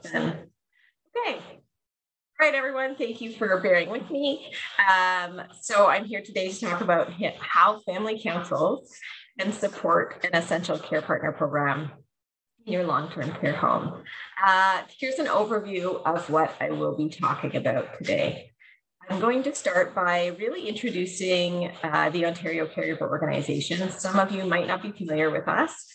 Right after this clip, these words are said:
and talk a little bit about how the Essential Care Partner Support Hub started, uh, and how we came to be.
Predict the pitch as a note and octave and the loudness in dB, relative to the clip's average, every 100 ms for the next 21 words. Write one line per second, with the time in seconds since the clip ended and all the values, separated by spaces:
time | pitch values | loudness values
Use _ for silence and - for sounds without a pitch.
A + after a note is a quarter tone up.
0 | - - _ F#3 F3+ F3+ - G#3+ G3+ G3 | -20 -20 _ 0 2 0 -2 0 2 2
1 | G3 G#3+ G#3 F#3 E3+ D#3+ D#3+ D#3 - - | 2 0 0 -2 0 0 0 -4 -12 -8
2 | - E3+ E3+ E3+ E3 E3 E3+ - - - | 0 4 6 4 0 -4 -6 -6 -6 -4
3 | E3 - - - - - - D#3 - E3 | -4 -2 -2 -2 0 -2 0 -2 -2 -2
4 | - D#3+ - E3+ D#3 - - - - E3 | 0 0 0 2 2 0 -12 -8 0 2
5 | A#3 D4+ - - - - - F3+ F3 - | 2 0 -4 -20 -20 -10 0 4 4 0
6 | E3 F3 F3+ E3+ E3 D#3+ - E3+ C#3+ - | -6 -8 -2 0 0 -2 -6 -8 -8 -6
7 | - - D3 | -8 -8 -10